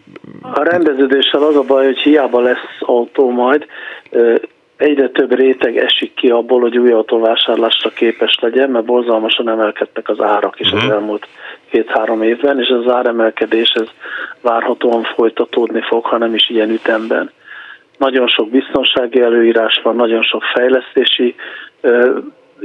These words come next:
Speaker 1: investíció van a cégeknél, amit valahol nem tud máshol csak az árban megtéríteni. Ö, nagyon sokat jelentett a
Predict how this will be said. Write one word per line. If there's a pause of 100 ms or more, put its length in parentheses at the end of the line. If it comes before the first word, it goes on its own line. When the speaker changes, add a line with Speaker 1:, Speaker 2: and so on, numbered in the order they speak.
(120)
Speaker 1:
investíció
van
a
cégeknél,
amit
valahol
nem
tud
máshol
csak
az
árban
megtéríteni. (500)
Ö,
nagyon
sokat
jelentett
a